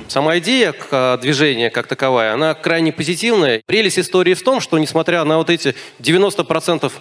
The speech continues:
всех мировых сложностей, всегда возникали люди, которые говорили: «О, а вот, Каэт, я могу тебе помочь». И огромное количество людей, которые в-, а, поверили в идею. Все приходили так: «О, типа, ну да, это там сказки для, там, для пиарщиков» и так далее, и так далее.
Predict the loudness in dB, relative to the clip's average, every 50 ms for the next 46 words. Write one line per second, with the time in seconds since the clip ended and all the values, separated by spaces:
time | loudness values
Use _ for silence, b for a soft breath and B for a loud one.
0 | -16 -12 -6 -2 -2 -2 0 0 0 0 2 0 0 0 2 2 2 2 2 0
1 | 0 -2 -4 -4 -2 -2 0 0 0 0 0 0 0 0 0 0 0 0 2 2
2 | 2 2 2 0 0 0 -2 -4 -2 0 2 2 2 0 -2 -2 0 0 2 2
3 | 0 0 -2 -4 -8 -4 -2 0 -2 -2 -4 -10 -10 -10 -8 -6 -2 0 0 0
4 | 2 0 0 -2 0 0 -2 -2 -2 0 0 0 0 0 0 -2 -2 -2 -4 -4
5 | -4 -4 -2 0 2 2 2 2 2 0 0 0 0 -2 -2 -2 -2 0 0 0
6 | 0 0 0 0 -2 -2 0 2 2 2 2 2 0 -2 -4 -6 -6 -4 -2 0
7 | 2 0 0 -2 -2 -2 0 2 2 2 4 4 2 2 2 2 0 0 0 0
8 | 0 0 -4 -6 -12 -16 -14 -12 -8 -4 -2 -2 0 0 -2 -2 -2 -6 -6 -6
9 | -8 -6 -2 0 2 4 4 4 4 2 -2 -6 -8 -6 -4 -2 -2 0 0 0
10 | 0 -2 -4 -6 -6 -4 -4 -4 -4 -6 -8 -6 -2 0 0 0 0 -2 -6 -4
11 | -4 -4 -4 -4 -2 -2 -2 -2 -2 -2 0 2 2 2 0 0 -4 -4 -6 -6
12 | -4 -4 -2 -2 -2 -2 -2 -2 0 0 0 -2 -2 -2 -2 0 0 0 0 -2
13 | -4 -8